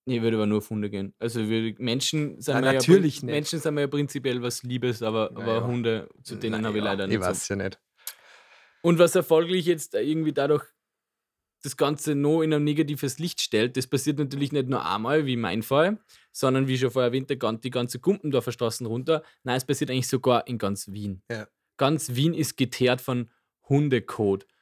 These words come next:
Speaker 1: Und meines Erachtens zerstört das doch irgendwie ein bisschen das, äh, Stadtbild der wunderschönen
Speaker 2: Ja,
Speaker 1: Stadt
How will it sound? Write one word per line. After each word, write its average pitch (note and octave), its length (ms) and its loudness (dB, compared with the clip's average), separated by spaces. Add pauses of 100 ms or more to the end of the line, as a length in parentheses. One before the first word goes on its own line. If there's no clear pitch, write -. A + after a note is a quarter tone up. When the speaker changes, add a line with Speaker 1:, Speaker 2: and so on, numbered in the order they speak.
(160)
Speaker 1:
Und B2 360 -4
meines C3 440 2
Erachtens C3 440 2
zerstört C#3 460 -2
das C#3 80 -6
doch - 160 -4
irgendwie D3 240 -2
ein C3 40 -2
bisschen C#3 280 -6
das, B2 240 -6 (480)
äh, A#2+ 280 2 (120)
Stadtbild - 960 -2 (140)
der A#2+ 140 4
wunderschönen C3+ 680 0
Speaker 2:
Ja, C#3+ 180 4
Speaker 1:
Stadt C#3+ 180 2